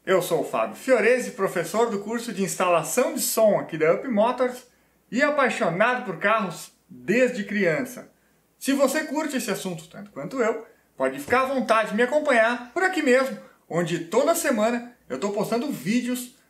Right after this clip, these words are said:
sobre instalação de som, autoelétrica e administração de oficina. Conhece alguém que curte esse conteúdo? Compartilha o vídeo com ele também.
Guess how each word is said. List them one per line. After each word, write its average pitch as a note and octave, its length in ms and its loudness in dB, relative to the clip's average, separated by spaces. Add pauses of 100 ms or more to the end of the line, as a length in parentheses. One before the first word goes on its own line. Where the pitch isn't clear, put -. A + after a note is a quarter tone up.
sobre D3+ 260 0
instalação D3 600 -2
de C#4+ 80 -6
som, B3 500 0 (400)
autoelétrica A#3 1080 0 (220)
e G3+ 160 0
administração G3+ 840 0
de F#3 80 -8
oficina. G3 460 -12
Conhece C4 400 4
alguém G#3+ 180 -2
que F#3+ 260 -6
curte B3+ 440 -2
esse - 80 -6
conteúdo? E3 640 -6 (280)
Compartilha C4 920 2
o D#3+ 60 0
vídeo G3 360 -6
com G3+ 180 -4
ele F#3 160 -2
também. G3 420 -6